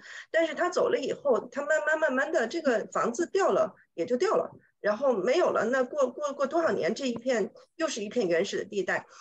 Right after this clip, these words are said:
那么随着大家文化水平的提高，随着经济水平的提高，那么那它也开始了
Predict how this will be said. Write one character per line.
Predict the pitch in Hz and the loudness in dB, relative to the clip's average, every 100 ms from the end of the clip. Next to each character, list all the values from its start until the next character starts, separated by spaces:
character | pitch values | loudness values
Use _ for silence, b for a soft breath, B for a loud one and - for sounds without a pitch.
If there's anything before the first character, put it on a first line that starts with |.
| B - | B -2
那 | 349 | 4
么 | 339 262 254 b b | 4 4 0 b b
随 | - 269 254 | -2 4 4
着 | 294 330 226 - 254 - _ _ _ _ _ _ | 4 4 2 0 -6 -10 _ _ _ _ _ _
大 | 320 285 | 0 2
家 | 294 294 269 | 2 2 2
文 | 202 220 | 2 2
化 | 302 381 | 2 0
水 | 320 196 | 0 -2
平 | - 175 | -2 -2
的 | 190 | -4
提 | - 175 | -4 -8
高， | - 170 139 - b b | 0 2 2 -2 b b
随 | - 240 247 | 0 2 4
着 | 311 | 2
经 | 247 311 330 | -2 -4 -4
济 | 302 | -4
水 | 262 185 | -4 -4
平 | 196 | 0
的 | 196 | 0
提 | 208 202 | 0 -2
高， | 226 233 | -2 0
那 | 285 277 | 0 0
么 | 214 B B _ _ _ _ | -2 B B _ _ _ _
那 | 262 294 - - | -2 -2 -2 -2
它 | - | -2
也 | 285 214 - - | 0 0 0 -2
开 | 320 330 | 0 0
始 | - - 185 | -2 -4 -2
了 | - 175 170 | 0 0 0